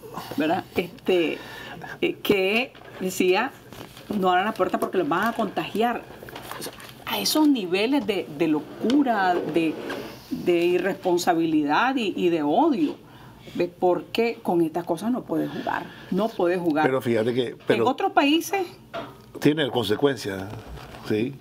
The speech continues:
Speaker 1: serias.
Speaker 2: Serias consecuencias.
Speaker 1: Serias, porque
Speaker 2: Sí,
Speaker 1: estás
Speaker 2: porque ya
Speaker 1: hablando
Speaker 2: te
Speaker 1: de
Speaker 2: estás
Speaker 1: la
Speaker 2: contra la salud
Speaker 1: salud.
Speaker 2: pública, sí.
Speaker 1: Estás hablando de la salud, no estás hablando de un cuecho
Speaker 2: Sí,
Speaker 1: cualquiera,
Speaker 2: sí, sí,
Speaker 1: estás hablando
Speaker 2: sí.
Speaker 1: de la salud.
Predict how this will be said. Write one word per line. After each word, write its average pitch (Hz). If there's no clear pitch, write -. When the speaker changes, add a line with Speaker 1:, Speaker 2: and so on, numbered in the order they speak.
Speaker 1:
serias. 156
Speaker 2:
Serias 107
consecuencias. -
Speaker 1:
Serias, 175
porque -
Speaker 2:
Sí, 185
Speaker 1:
estás -
Speaker 2:
porque 226
ya 226
Speaker 1:
hablando 247
Speaker 2:
te -
Speaker 1:
de 269
Speaker 2:
estás -
Speaker 1:
la 226
Speaker 2:
contra 143
la -
salud 135
Speaker 1:
salud. -
Speaker 2:
pública, 147
sí. -
Speaker 1:
Estás 196
hablando 220
de 214
la 254
salud, 226
no 226
estás 339
hablando 339
de 302
un 330
cuecho 214
Speaker 2:
Sí, 175
Speaker 1:
cualquiera, 170
Speaker 2:
sí, 120
sí, 135
Speaker 1:
estás 151
hablando 233
Speaker 2:
sí. 202
Speaker 1:
de 233
la 240
salud. 214